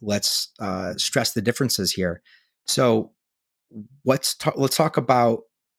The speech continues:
wh-, how we identify if somebody has P T S D, uh,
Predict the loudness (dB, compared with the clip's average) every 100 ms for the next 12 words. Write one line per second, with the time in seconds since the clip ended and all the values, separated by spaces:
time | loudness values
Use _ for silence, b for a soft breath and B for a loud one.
0 | _ -8 -2 0 0 -2 -2 2 4 4
1 | 2 2 2 2 0 0 2 0 0 0
2 | -2 -6 -4 -4 -4 -2 0 0 -2 _
3 | -8 -4 -4 -4